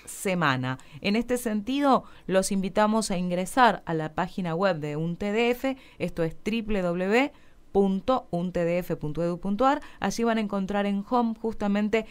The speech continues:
el banner indicador de los cursos de idiomas para estudiantes, docentes y no docentes, y esta nueva, este, alternativa, en este caso, esta opción que brinda la Escuela de Idiomas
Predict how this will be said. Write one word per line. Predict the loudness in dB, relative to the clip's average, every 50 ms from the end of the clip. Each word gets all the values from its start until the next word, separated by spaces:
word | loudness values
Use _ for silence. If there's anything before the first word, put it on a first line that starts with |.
| -14 -12 -2
el | 2 4 4 4
banner | 4 4 4 4 2 0 -2 -2
indicador | -2 -2 0 0 -2 -2 -2 -2 -2 0 2 4 4 4 4 0 -6 -14 -20 -20 -10 -8
de | -4 0 2 4 4 2 2 -2
los | -4 -4 -4
cursos | -2 -2 0 0 0 -2 -2 -2
de | -2
idiomas | -2 2 4 4 4 6 4 2 0 -2 -2
para | 0 0 0 0
estudiantes, | -4 -6 -6 -4 -2 0 0 0 0 -2 -4 -6 -6 -8 -10 _
docentes | -8 -8 -6 -4 -4 -4 -4 -2 -4 -4 -6 -6 -8 -14 -20 -20 -18
y | -6 -4 -2 0
no | 0 0 0
docentes, | 0 0 0 0 0 0 0 0 0 0 0 0 -2 -8 -16 -20 -12 -6
y | -4 -4 -4 -4 0 2
esta | 2 2 2 0 0 0
nueva, | 2 2 2 4 4 4 4 6 6 6 6 4 0 -10 -20 -20 -20 -10 -6
este, | -4 -4 -4 -4 -4 -4 -2 -2 0 -2 -2 0
alternativa, | 0 -2 2 2 2 2 2 2 0 0 -2 -2 -4 -2 -2 -2 -2 -2
en | -2
este | -4 -6 -6 -10 -4
caso, | 0 0 0 0 0 -2 -2 -2
esta | -2 -4 -4 -4 -6 -6 0
opción | 0 0 0 0 -4 -4 0 2 2 2 2 0 -2 -6 -16 -20 -8
que | -4 -2 -2
brinda | 0 0 0 0 0 0 0
la | 0 -2
Escuela | -4 -4 -4 -2 0 -2
de | -2
Idiomas | -2 -2 -2 0 0 2 2 2 0 -2 -4